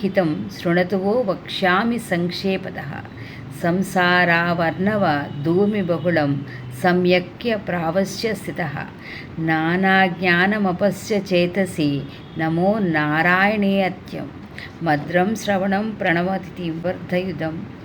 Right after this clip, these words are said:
ప్రవర్తయుధ్యం మహు." ఎంతో, ఇది ఇంకా గొప్ప పద్యం అండి, గొప్ప శ్లోకం ఇది.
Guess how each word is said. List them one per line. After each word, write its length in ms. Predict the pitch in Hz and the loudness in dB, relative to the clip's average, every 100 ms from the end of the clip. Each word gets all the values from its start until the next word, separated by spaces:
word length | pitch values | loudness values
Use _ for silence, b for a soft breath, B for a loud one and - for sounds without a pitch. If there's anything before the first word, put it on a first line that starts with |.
| B B - | B B -10
ప్రవర్తయుధ్యం 1200 | - 160 170 175 - 214 185 160 147 160 147 - - - | 0 0 0 -2 -4 -4 -4 -4 0 2 2 0 -8 -12
మహు." 680 | 151 170 - - 151 - - - - - - - - - 160 | -10 -10 -12 -14 -12 -12 -14 -16 -16 -18 -18 -18 -18 -12 -2
ఎంతో, 320 | 156 139 147 175 - | 0 0 -4 -8 -8
ఇది 200 | 160 175 | -8 -4
ఇంకా 400 | 185 180 156 190 | -6 -6 -4 0
గొప్ప 480 | 196 196 - 151 185 | 0 0 -6 -2 0
పద్యం 400 | 175 156 160 170 | 2 0 -4 -6
అండి, 200 | - 139 | -8 -8
గొప్ప 360 | - 151 - 180 | -8 -8 -2 -2
శ్లోకం 500 | - 175 175 190 - | -2 -6 -6 -6 -8
ఇది. 160 | - | -10